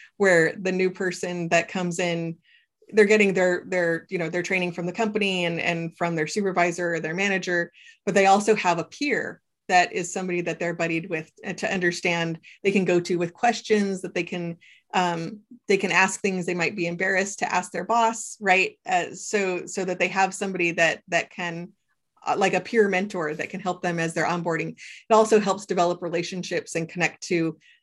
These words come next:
um, the culture and how things work around here, uh, beyond just the normal processes.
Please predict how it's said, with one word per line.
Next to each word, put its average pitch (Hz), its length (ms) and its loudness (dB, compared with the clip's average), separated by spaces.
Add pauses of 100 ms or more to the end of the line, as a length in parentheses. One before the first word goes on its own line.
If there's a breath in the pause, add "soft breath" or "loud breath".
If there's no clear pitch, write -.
um, 160 380 4
the 170 80 -2
culture 185 420 -2
and 165 140 -2
how 170 160 -2
things 165 280 -6
work 190 200 -2
around 170 280 2
here, 156 460 -4 (160)
uh, 160 280 2
beyond 180 680 2
just 170 240 -6
the 180 80 -6
normal 165 320 -2
processes. - 720 -10